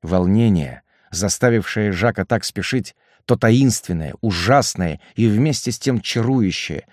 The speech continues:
что непреодолимо притягивало его, внезапно пробудило в нем мысль, пронзившую все его существо. Этот человек,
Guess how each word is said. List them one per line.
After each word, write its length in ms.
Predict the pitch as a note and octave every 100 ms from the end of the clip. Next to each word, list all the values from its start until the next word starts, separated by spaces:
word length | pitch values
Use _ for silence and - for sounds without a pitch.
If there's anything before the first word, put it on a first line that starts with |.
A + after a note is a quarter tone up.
| _ -
что 220 | - C3
непреодолимо 680 | C3 C#3 C#3+ D3 D3 C3+ A2+
притягивало 640 | A2+ - B2 G#2 F2 E2+
его, 300 | D#2+ E2+ B2+
внезапно 680 | G2+ G2 D#2 A#2 D3+ C#3+ C3+
пробудило 520 | B2 F#2 F2+ A2 A2
в 60 | F2
нем 180 | F#2 D#2
мысль, 460 | F#2+ D#3 - B1 - _ _ _ _
пронзившую 720 | G2 F#2+ E2 C3+ - B2 A#2+
все 240 | F#2+ - F#3
его 240 | E3 C#3
существо. 680 | - A#2+ - E3 - - - - _ _ _ -
Этот 380 | C#3 - B2 -
человек, 680 | - A2+ F#2 E2+ B2 -